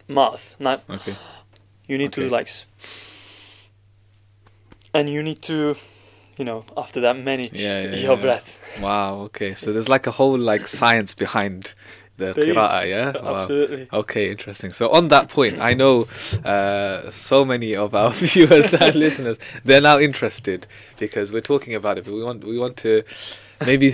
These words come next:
Speaker 2: perhaps see it live,
Speaker 1: <laughs>
Speaker 2: okay? Uh, so I, and I want to see it, mashallah. I always enjoy your recitation.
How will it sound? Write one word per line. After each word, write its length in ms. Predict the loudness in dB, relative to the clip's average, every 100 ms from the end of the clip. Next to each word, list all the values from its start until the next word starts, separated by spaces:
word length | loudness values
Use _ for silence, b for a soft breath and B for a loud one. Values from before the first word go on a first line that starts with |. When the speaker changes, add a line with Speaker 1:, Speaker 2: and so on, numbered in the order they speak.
| 2
Speaker 2:
perhaps 340 | -2 0 -2
see 260 | -2 0 0
it 340 | -2 -8 -16 -18 _ -2
live, 520 | 2 2 0 -6 -8
Speaker 1:
<laughs> 60 | -4
Speaker 2:
okay? 260 | 2 0 B B B B
Uh, 540 | -2 0 2 0 -2 -4
so 220 | -4 -2
I, 280 | 2 2 4
and 80 | 6
I 100 | 6
want 180 | 4 -2
to 80 |
see 180 | -6 -4
it, 300 | -4 -8 -16 -12
mashallah. 340 | -8 -4 -2
I 40 |
always 220 | 2 2 0
enjoy 240 | -6 -6
your 140 | -6
recitation. 540 | -8 -12 -12 -10 -12